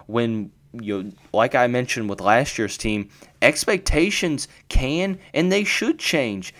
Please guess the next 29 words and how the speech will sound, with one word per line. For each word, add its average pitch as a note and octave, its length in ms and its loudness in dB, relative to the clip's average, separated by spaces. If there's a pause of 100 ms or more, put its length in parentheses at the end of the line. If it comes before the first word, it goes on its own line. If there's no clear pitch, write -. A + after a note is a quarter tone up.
(120)
a-, - 220 0
as B2+ 200 4
the C3 100 0
season C#3+ 380 0
progresses, C3+ 520 0
because C#3+ 400 -6
you E3+ 120 -6
get D3 180 2
a D#3+ 80 -2
better C#3 300 2
team D#3 280 -2
of B2 100 -4
how C3+ 260 0
this, C3+ 320 -4 (300)
you C3 100 -4
get D#3+ 120 4
a, - 360 -4
I G#2 120 0
should B2 200 -8
say, G#2+ 140 -6
you A2 180 -4
get C#3+ 120 4
a A#2+ 40 0
better A2+ 260 2
feel C3 440 2
of G2+ 80 -2
how A2+ 200 2
this A#2+ 240 -4
team B2 400 -8